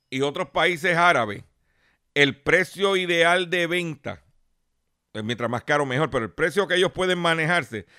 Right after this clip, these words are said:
es sesenta dólares el barril. Y ellos estaban buscando la forma de subir el precio de cuarenta y dos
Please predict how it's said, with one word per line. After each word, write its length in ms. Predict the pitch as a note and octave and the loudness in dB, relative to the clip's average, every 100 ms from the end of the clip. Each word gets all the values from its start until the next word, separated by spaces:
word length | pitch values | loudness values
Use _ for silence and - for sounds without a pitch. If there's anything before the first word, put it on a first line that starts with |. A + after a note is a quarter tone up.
| - | -6
es 160 | D3+ | -4
sesenta 520 | E3 C#3+ D3 D#3 E3 D#3 | -2 -2 -2 0 2 2
dólares 380 | E3 E3 C#3+ | 4 2 2
el 120 | A#2+ A2+ | 0 -2
barril. 440 | G2+ G#2+ A#2 - _ _ _ _ _ _ _ _ _ _ _ _ _ _ _ _ _ _ _ _ _ _ _ _ _ _ _ _ _ _ _ _ _ _ _ _ _ _ _ _ _ _ _ _ _ | -8 -10 -14 -18 _ _ _ _ _ _ _ _ _ _ _ _ _ _ _ _ _ _ _ _ _ _ _ _ _ _ _ _ _ _ _ _ _ _ _ _ _ _ _ _ _ _ _ _ _
Y 100 | C#3 | 2
ellos 140 | D3 D3+ | 4 4
estaban 280 | D#3+ E3+ | 2 2
buscando 300 | E3 - E3+ | 2 2 4
la 100 | F3 | 4
forma 320 | D3+ G3+ F3+ C#3+ | 6 4 4 4
de 120 | C3+ | 2
subir 320 | C#3 C3+ F3+ | 0 0 4
el 140 | E3+ | 2
precio 360 | - G3 F3 D#3 | 4 0 2 0
de 240 | A#2+ C3 | 0 -2
cuarenta 560 | - C3+ C3 C3 A#2+ B2 | 0 2 2 0 0 0
y 80 | C3+ | 2
dos 300 | G3+ A#3+ | 2 2